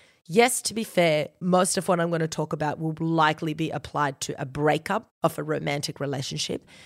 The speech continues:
but this can be applied to anybody that has exited your life, whether they have chosen to exit your life or whether you have made them leave your life or you have stepped away and severed a relationship because it's just not working for you,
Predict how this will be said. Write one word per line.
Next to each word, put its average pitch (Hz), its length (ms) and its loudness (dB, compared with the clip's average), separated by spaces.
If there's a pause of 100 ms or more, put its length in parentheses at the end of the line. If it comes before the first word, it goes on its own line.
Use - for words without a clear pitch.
(140)
but 214 120 4
this 269 140 0
can 294 160 -2
be 277 100 0
applied 180 600 6
to - 200 -4
anybody 190 600 2 (240)
that 175 120 2
has 170 280 0
exited 165 520 0
your 160 140 0
life, 143 300 -2
whether 156 340 0 (120)
they 196 200 6
have 247 180 -4
chosen 240 360 -2
to - 180 -6
exit - 300 -2
your 202 100 -2
life 202 260 2 (340)
or 240 100 4
whether 240 320 8
you 233 480 0 (140)
have 175 340 2 (360)
made 185 440 4
them 165 160 2
leave 151 260 2
your 151 160 2
life 123 240 0
or 143 80 0
you 160 160 0
have 175 160 2
stepped - 340 0
away 156 280 2
and 143 100 -2
severed 156 320 2
a 151 60 0
relationship 151 640 -2
because 165 280 -4
it's 147 160 -8
just - 220 -6
not 180 260 2
working 180 360 0
for 135 240 -8
you, 101 200 -12